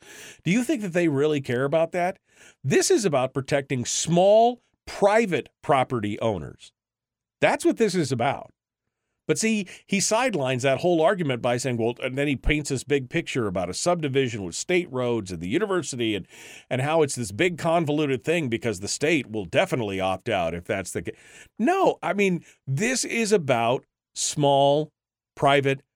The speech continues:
property owners. And he was kind of, again, he kind of is gassed about, I mean, how do we pay for this? How do we, how do we, you know, he says, uh, "One aspect would require that the borough pay for dedicated easements required by the comprehensive plan.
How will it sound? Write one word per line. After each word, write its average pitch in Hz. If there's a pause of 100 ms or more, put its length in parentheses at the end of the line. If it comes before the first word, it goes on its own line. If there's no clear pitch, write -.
(180)
property 120 (320)
owners. 104 (360)
And 156 (120)
he 190
was 156
kind 247
of, 214
again, 160
he 139
kind 240
of 156
is 113
gassed 120
about, 110
I 110
mean, 131
how 92
do 123
we 147
pay 135
for 135
this? 71 (400)
How -
do 196
we, 185 (140)
how 104
do 143
we, 180 (100)
you 143
know, 127 (540)
he 160
says, 156
uh, 131
"One 151
aspect 175
would 139
require 143
that 135
the 117
borough 131
pay 127
for 120
dedicated 123
easements 113
required 110
by 104
the 101
comprehensive 110
plan. 82